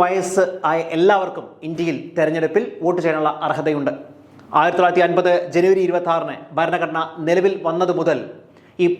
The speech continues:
സാർവത്രിക പ്രായപൂർത്തി വോട്ടവകാശം നിലവിൽ വന്നു. ആയിരത്തി തൊള്ളായിരത്തി എൺപത്തി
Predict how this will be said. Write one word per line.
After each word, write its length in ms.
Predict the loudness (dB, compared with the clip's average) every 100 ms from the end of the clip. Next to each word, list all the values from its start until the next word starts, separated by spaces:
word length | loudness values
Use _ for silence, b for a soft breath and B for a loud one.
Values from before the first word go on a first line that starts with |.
| -2 0
സാർവത്രിക 400 | 2 2 0 2
പ്രായപൂർത്തി 440 | 2 0 -4 -4 -2
വോട്ടവകാശം 560 | 0 0 0 -2 -2 -6 -10 -4
നിലവിൽ 240 | 2 4 4
വന്നു. 180 | 0 -4 -10 -20 -20 -20 B B B B B B B 0 2
ആയിരത്തി 220 | 2 4
തൊള്ളായിരത്തി 280 | 2 2 -2 0 0
എൺപത്തി 400 | 2 2 2